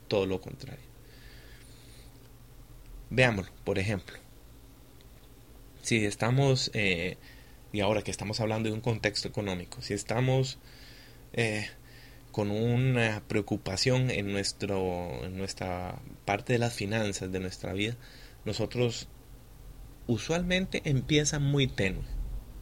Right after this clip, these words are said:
este efecto de bola de nieve. Nosotros simplemente decimos, supongamos que pasa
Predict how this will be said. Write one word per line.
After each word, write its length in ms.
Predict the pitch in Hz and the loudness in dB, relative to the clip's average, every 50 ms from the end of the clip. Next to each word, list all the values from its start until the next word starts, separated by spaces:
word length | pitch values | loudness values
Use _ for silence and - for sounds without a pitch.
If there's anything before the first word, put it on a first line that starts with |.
| - - - - - - - | -12 -12 -14 -14 -14 -10 -6
este 520 | - 98 - - - 107 107 101 95 92 87 | -4 -4 -4 -2 0 0 2 4 4 4 2
efecto 480 | 90 - - 98 98 - - 110 110 | 2 0 -2 -2 -2 -2 0 2 2
de 80 | 104 95 | 2 2
bola 280 | 98 101 101 101 98 | 2 4 4 4 4
de 80 | 92 90 | 2 0
nieve. 260 | 92 90 85 90 - - - - - - - - - - - - - - - | -2 -4 -4 -6 -8 -10 -14 -18 -20 -20 -20 -18 -18 -18 -18 -18 -16 -12 -8
Nosotros 300 | 131 131 143 139 165 151 | -4 -2 0 2 2 4
simplemente 720 | 165 156 - 156 156 147 139 139 131 127 135 131 - 139 | 4 4 6 6 6 6 6 6 4 4 4 6 6 6
decimos, 340 | 123 - 139 123 110 101 - | 6 6 4 2 2 2 0
supongamos 1040 | - 139 - - - 110 120 123 139 160 180 202 208 208 208 208 202 - - - - - - - - | 0 0 0 0 -2 0 4 4 4 4 4 2 2 2 0 -2 -2 -2 -2 -2 -2 -2 -4 -4 -2
que 160 | - 131 127 | 0 0 0
pasa 600 | 127 - 143 147 147 143 - - 139 143 147 147 | 0 2 4 4 4 4 2 0 0 0 0 0